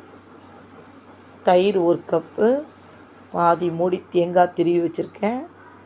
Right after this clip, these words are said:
பத்து முந்திரி பருப்பு, ரெண்டு வெங்காயம் கட் பண்ணி வச்சுருக்கேன், ஒரு சின்னதா தக்காளி கட் பண்ணி வச்சுருக்கேன், மல்லி புதினா கொஞ்சம், அஞ்சு பச்சை மிளகாய்,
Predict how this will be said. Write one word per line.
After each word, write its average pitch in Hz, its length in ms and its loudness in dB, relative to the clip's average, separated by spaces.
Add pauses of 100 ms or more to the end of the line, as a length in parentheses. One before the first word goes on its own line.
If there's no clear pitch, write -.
(320)
பத்து 180 440 0
முந்திரி 185 300 -2 (100)
பருப்பு, 175 340 0 (1300)
ரெண்டு 175 340 0 (100)
வெங்காயம் 180 520 -2
கட் 165 220 -4
பண்ணி 170 220 -2
வச்சுருக்கேன், 170 560 -6 (260)
ஒரு 165 120 -2 (160)
சின்னதா 190 420 0 (160)
தக்காளி 170 400 -2
கட் 160 180 -8
பண்ணி 165 160 -6
வச்சுருக்கேன், 180 480 -6 (520)
மல்லி 175 340 -2
புதினா 170 280 0 (140)
கொஞ்சம், 170 440 -4 (500)
அஞ்சு 175 360 -6 (120)
பச்சை 175 340 -2
மிளகாய், 190 440 -2